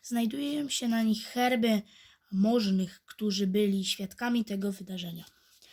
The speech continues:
Tutaj mamy obraz, y, namalowany przez Jana Matejkę. Możemy go potraktować jako quiz lub zagadki.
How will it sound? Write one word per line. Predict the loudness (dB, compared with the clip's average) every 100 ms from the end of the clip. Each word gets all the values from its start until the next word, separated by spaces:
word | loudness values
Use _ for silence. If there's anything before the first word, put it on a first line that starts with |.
| -20 -20 -20 -20 -20 _
Tutaj | -8 -2 0
mamy | 2 0 -2
obraz, | -2 0 2 2 4 2
y, | -2 -6 -4 -4
namalowany | -4 -4 -4 -4 -4 -4
przez | -6 -4 -2 -2
Jana | -2 -2 0 0
Matejkę. | -2 -8 -10 -8 -8 -8 -8 _ _ _ _ _ _ _ _ _ _ _ _
Możemy | -4 -2 -2 -2
go | -6
potraktować | -8 -8 -8 -8 -8 -6 -6 -6
jako | -8 -8 -10 -8 -6 -6 -10 _ _ _ _ _
quiz | -2 0 0 0
lub | 0 -2 -6 -16 -8
zagadki. | -6 -4 -6 -8 -12 -16 -10 -10